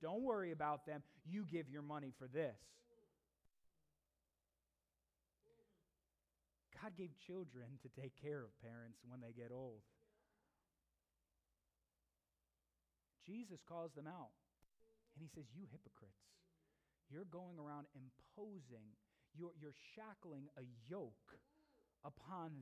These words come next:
these susceptible, open-minded individuals who are here to learn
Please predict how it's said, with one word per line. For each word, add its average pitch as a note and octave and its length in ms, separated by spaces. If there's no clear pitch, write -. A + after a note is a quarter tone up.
these F#3 320
susceptible, G#3+ 920
open-minded G3 760
individuals D3+ 680
who F#3 100
are D#3 80
here F3 160
to D#3+ 80
learn F#3 360